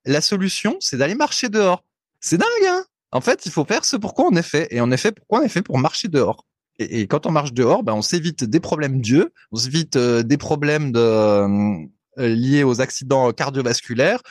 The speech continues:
on réduit son risque d'être obèse, on a de la mobilité, et cetera. Donc, euh, en gros, tu vas marcher dehors et il y a plein de problèmes qui sont résolus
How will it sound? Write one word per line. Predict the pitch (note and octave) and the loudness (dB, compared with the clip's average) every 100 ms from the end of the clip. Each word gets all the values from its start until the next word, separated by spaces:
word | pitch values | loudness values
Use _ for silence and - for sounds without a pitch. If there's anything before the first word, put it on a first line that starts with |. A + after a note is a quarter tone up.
| - | -6
on | B2 | 0
réduit | C#3 C#3+ D#3 | 0 0 -4
son | - B2 | -4 -4
risque | C#3+ C#3+ B2+ | -4 -2 0
d'être | A2+ - A#2 | -2 0 -2
obèse, | A2+ D#3+ G3 A#3 | 0 0 0 -2
on | |
a | B2 | 0
de | A#2 | 2
la | A#2 | 2
mobilité, | A2+ G#2 G2 - E3+ | 0 0 -2 0 2
et | |
cetera. | - - G2+ C3+ | 2 -2 0 0
Donc, | F#3 G2 | -2 -2
euh, | F#2 F#2+ - - - | 0 0 -4 -18 -6
en | A2 | -2
gros, | A#2 F3+ | 2 2
tu | - | 0
vas | B2 | 0
marcher | D3+ - C3 | 0 -2 -2
dehors | A#2 D3+ A#3 | 2 2 2
et | B2 A2 | 2 2
il | G#2+ | 0
y | |
a | G#2+ | -2
plein | C4 | 0
de | A#3+ | 0
problèmes | - E3 E3+ A3 | 0 -2 -2 -4
qui | - | -4
sont | C#3 - B2+ | -6 -4 -2
résolus | B2 D3+ E3 G3+ | 0 0 0 -2